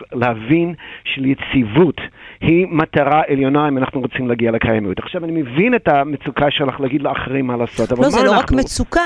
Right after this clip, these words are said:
Speaker 2: אני גם לא חושבת שזה הפתרון, אני חושבת
Speaker 1: אבל אני,
Speaker 2: אני,
Speaker 1: אבל
Speaker 2: אתה יודע מה, אני אשאל אותך פרקטית, מה אתה חושב שצריך לקרות? איך,
Speaker 1: אז
Speaker 2: איך בש-, איך, איזה שיטה אתה מציע שתגרום לאנשים ללדת פחות ילדים?
Speaker 1: אז אני רק רציתי לומר שאנחנו נמצאים במצב מאוד מוזר בעיניי,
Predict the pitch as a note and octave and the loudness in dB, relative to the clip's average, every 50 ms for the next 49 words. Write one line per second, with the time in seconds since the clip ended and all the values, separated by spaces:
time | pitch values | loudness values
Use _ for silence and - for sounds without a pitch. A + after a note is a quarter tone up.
0 | D4+ A3+ F#3+ F3 F#3 F3+ F#3 G3 - G#3+ - A3 F#3+ G3 - G3+ E3+ F3+ F#3+ F#3+ | 0 -2 -4 -4 -2 -2 -2 -2 -2 0 -2 -2 -2 -2 -4 -4 -2 0 0 0
1 | - - - - G3 F#3 A3 D4 E4 C4 F3+ D3+ D3+ C3+ - E3 - - F#3+ F#3 | 0 -2 0 2 2 4 4 4 2 2 0 -2 -4 -6 -8 -8 -4 -4 -2 0
2 | D3+ - D#3+ D#3+ E3 E3+ F#3+ - - - - G#3 A3+ - - - - A3+ D#4+ E4 | 0 2 2 2 2 2 -2 -6 -8 -2 -2 0 2 2 2 2 2 2 2 0
3 | E4 D#4+ C4+ B3+ - D4 D4+ D#4 - D#4 - - B3 A#3 - - - D#3+ - - | 0 -2 -4 -2 0 0 -2 -2 -2 -2 -2 -2 -2 -4 -6 -8 -12 -12 -14 -16
4 | - _ - G#3 A#3+ C4+ D4 D#4 D4+ D4 - - - A3+ G#3+ - - F#3+ - G3+ | -20 _ -6 -2 0 2 2 2 0 -2 -4 -4 -2 -4 -4 -6 -6 -8 -6 -6
5 | E3+ E3+ F3+ E3+ - - D3 C3 B2+ - - - - D#4 A#2+ A2 - B2 - - | -6 -4 -6 -6 -6 -2 -2 -2 -2 -2 -2 -2 0 0 0 -2 -2 -4 -4 -6
6 | - - D4 E4 - - A#3+ A#3 - - - D4+ - - - C4 C4 C#4+ C4+ - | -4 -2 -2 -2 -2 -2 -2 -2 -4 -4 -8 -8 -6 -4 -2 -2 -2 -2 -2 -4
7 | - A#3+ - - C4+ C4 B3+ - - G#3+ F#3+ F3 - - A#3 C#4 D4+ E4+ E4 - | -4 -4 -2 -2 0 0 0 -2 -4 -8 -8 -8 -8 -4 -2 -2 -2 -2 -4 -10
8 | - - - - - - A3 - G#3 D#3+ G3 G#3+ A#3 B3 B3 A3+ G3+ G3 - - | -14 -20 -20 -12 -8 -8 -6 -4 -2 0 2 2 2 2 2 0 0 -2 -4 -2
9 | B3+ C4 B3 G#3+ F#3 F#3 F#3+ G3 A3 A3 - - - F#2+ - F3+ - F#3+ F#3 E3+ | -2 0 2 2 2 2 0 0 -2 -2 -2 -2 -2 0 0 -2 0 0 -2 -2
10 | D#3 C3+ B2+ C3 B2 A#2 - - - - - A#2 B2 D#3+ D#3 C#3+ D#3+ E3+ E3 F#3+ | -2 -2 -2 -4 -4 -4 -10 -16 -10 -4 -2 -2 0 2 0 2 2 2 2 2
11 | - - A3+ - A#3+ - C4 B3+ A#3 A#3 A#3 G#3+ G3 - - D3 C#3 C#3+ D3+ E3+ | 2 0 -2 -2 -2 0 2 2 4 4 2 0 2 2 4 4 4 4 2 2
12 | E3+ - G3+ F#3+ F3+ F3+ F3 E3+ D#3+ D#3 D#3 D3+ - F3 E3 D3 - - D#3+ D3 | 0 0 0 2 2 4 4 4 4 2 0 0 0 0 0 0 2 2 2 2
13 | C3+ C3+ C3 C3+ D#3 D3+ D#3+ D3+ C3+ A2 G#2+ B2+ B2 A#2+ B2 A#2 A2 A2 G#2+ G2+ | 2 2 2 4 2 2 2 2 0 0 2 2 2 2 0 0 0 0 0 0
14 | G2+ G2 F#2 G2 G#2 | -2 -2 -2 -4 -4